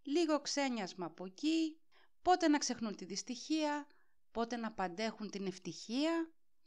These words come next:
κάπου κάπου να γεύονται το μέλι της ειδονής, έτσι ξαλαφρώνω τους ανθρώπους από τις μιζέριες τους και δεν θέλουν πια να αφήσουν τη ζωή, ακόμα κι αν η μοίρα έχει κλώσει όλο το νήμα τους και η ίδια η ζωή τους παρατάει.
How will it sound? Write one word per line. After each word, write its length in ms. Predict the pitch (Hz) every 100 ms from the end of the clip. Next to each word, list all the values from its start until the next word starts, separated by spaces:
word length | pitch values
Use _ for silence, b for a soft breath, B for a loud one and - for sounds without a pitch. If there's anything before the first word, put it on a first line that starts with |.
| b b -
κάπου 320 | - 339 320
κάπου 300 | - 262 254
να 120 | 247
γεύονται 460 | 220 226 226 208 202
το 140 | 202
μέλι 300 | 196 220 208
της 180 | 202 190
ειδονής, 800 | 190 175 165 214 311 339 - - - - - - -
έτσι 220 | 403 -
ξαλαφρώνω 600 | - 226 185 202 196 185
τους 180 | 175 202
ανθρώπους 460 | 190 196 180 -
από 160 | 196 190
τις 180 | 185 175
μιζέριες 600 | 180 196 180 170 160 -
τους 280 | 165 160 - b b b
και 140 | -
δεν 140 | 233 233
θέλουν 300 | 247 240 226
πια 180 | 220 220
να 80 |
αφήσουν 360 | 208 - 214 214
τη 80 | 185
ζωή, 520 | 170 170 185 269 330 B B B
ακόμα 380 | 202 - 302 285
κι 120 | 285
αν 120 | 277
η 80 | 233
μοίρα 440 | 185 185 208 285 302 B B
έχει 260 | 269 262 294
κλώσει 460 | 269 294 - 294 -
όλο 300 | 254 254 190
το 100 | 175
νήμα 340 | 160 160 147
τους 300 | - 139 - _ - - -
και 140 | - 220
η 100 | 277
ίδια 260 | 254 220
η 40 | 190
ζωή 280 | 175 190
τους 140 | 233 -
παρατάει. 680 | 269 254 262 277 214 156